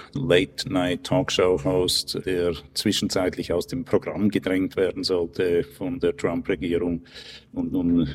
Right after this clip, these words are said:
wieder sendet, hat zum Beispiel die Kategorie für den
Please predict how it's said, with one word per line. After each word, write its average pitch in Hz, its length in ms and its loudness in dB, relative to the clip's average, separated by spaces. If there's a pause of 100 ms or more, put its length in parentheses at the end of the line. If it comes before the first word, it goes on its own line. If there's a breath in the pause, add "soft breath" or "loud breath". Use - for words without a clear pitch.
wieder 87 380 0
sendet, 95 560 2 (420 loud breath)
hat - 140 6
zum 101 100 4
Beispiel 92 320 8
die 92 100 2
Kategorie 92 600 2
für 87 220 -2
den 87 400 -2